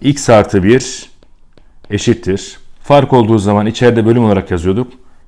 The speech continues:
Ln x bölü e kare. X artı bir eşittir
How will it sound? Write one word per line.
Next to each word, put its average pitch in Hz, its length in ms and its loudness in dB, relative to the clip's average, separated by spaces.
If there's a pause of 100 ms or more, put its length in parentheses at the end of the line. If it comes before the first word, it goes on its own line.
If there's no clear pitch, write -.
(180)
Ln 117 420 0 (640)
x 123 320 -6
bölü 110 360 0 (760)
e 104 100 -6
kare. - 280 -14 (1120)
X 156 280 -4
artı 101 340 4
bir 135 440 0
eşittir 123 800 -2